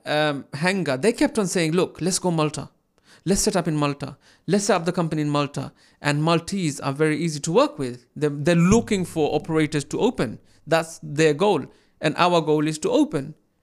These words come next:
And they're looking for, the authorities are more entrepreneurial over there, less bureaucratic, less resistant. So let's set up in Malta. You know, it's still a British kind of, I guess, colony or British system. You know, we'll go out and, and set up in Malta.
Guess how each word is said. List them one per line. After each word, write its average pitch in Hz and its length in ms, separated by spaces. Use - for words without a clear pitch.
And 147 180
they're 196 120
looking 214 340
for, 156 120
the 143 120
authorities 180 480
are 147 240
more 165 320
entrepreneurial 165 640
over 139 240
there, 131 400
less 165 300
bureaucratic, 143 880
less 160 420
resistant. 151 800
So - 140
let's 214 200
set 185 220
up 170 140
in 151 80
Malta. 160 440
You 147 80
know, 151 60
it's 151 140
still 185 200
a 175 40
British 151 460
kind 151 180
of, 143 240
I 139 80
guess, 147 300
colony 160 460
or 135 180
British 147 460
system. 165 420
You 196 60
know, 156 80
we'll 160 160
go 165 160
out 170 140
and, 160 280
and 147 140
set 165 140
up 156 120
in 160 100
Malta. 180 460